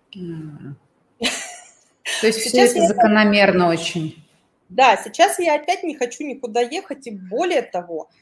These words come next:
Speaker 2: сейчас у меня очень продуктивный рабочий период. Я сейчас сделала курс. Мне сейчас, я хочу переделать еще следующие курсы, мне нужно сделать книгу.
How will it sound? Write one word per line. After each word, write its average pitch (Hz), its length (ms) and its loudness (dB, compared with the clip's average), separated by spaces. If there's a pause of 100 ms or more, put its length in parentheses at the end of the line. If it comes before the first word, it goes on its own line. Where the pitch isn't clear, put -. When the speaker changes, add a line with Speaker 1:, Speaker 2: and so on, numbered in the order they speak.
(160)
Speaker 2:
сейчас 330 460 -2
у 302 40 -10
меня 247 220 -6
очень 254 260 -10
продуктивный 226 640 -10
рабочий 196 420 -6
период. 202 520 -8
Я 285 320 -4 (220)
сейчас 175 340 -12
сделала 311 380 -6
курс. - 640 -16 (240)
Мне 220 180 -8
сейчас, 233 300 -8
я 226 100 -8 (120)
хочу 247 200 -16
переделать 214 560 -6
еще - 180 -14
следующие 202 500 -10
курсы, 233 460 -12
мне 202 220 -6
нужно 208 300 -8
сделать 202 480 -8
книгу. 233 420 -8